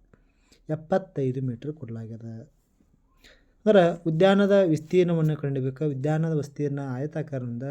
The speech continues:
ಆಯತದ ವಿಸ್ತೀರ್ಣ is equal to ಉದ್ದ into ಅಗಲ ಆಗ್ತದೆ, L into B. ಅವಾಗ ಉದ್ದ ತೊಂಬತ್ತು ಮೀಟರ್ into ಎಪ್ಪತ್ತೈದು ಮೀಟರ್ ಆಗ್ತದೆ. ತೊಂಬತ್ತು into ಎಪ್ಪತ್ತೈದು ಮಾಡಿದಾಗ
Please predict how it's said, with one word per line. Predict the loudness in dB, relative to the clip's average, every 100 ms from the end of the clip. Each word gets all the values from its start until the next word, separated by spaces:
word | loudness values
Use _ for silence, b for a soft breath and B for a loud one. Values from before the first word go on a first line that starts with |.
| -8
ಆಯತದ | -8 -8 -4
ವಿಸ್ತೀರ್ಣ | -4 -4 -6 -8
is | -8
equal | -8 -10
to | -6
ಉದ್ದ | -6 -4
into | -4 -6 -8
ಅಗಲ | -10 -10
ಆಗ್ತದೆ, | -12 -12 -10 -8 -4
L | -2 -2
into | -6 -8 -6
B. | -6 -8 -14 _ B B B B B
ಅವಾಗ | 4 6
ಉದ್ದ | 6 4 2 4 4 4 0 -6 _
ತೊಂಬತ್ತು | -4 0 2 2 0
ಮೀಟರ್ | -2 -2 -2 -4 -4 -6
into | -8 -6 -4 -4
ಎಪ್ಪತ್ತೈದು | -6 -6 -8 -4 -4
ಮೀಟರ್ | -4 -6 -10
ಆಗ್ತದೆ. | -12 -10 -8 -10 -8
ತೊಂಬತ್ತು | -6 0 -2 0 -2
into | 0 -2
ಎಪ್ಪತ್ತೈದು | -4 -6 -8 -6 -6
ಮಾಡಿದಾಗ | -6 -6 -6 -8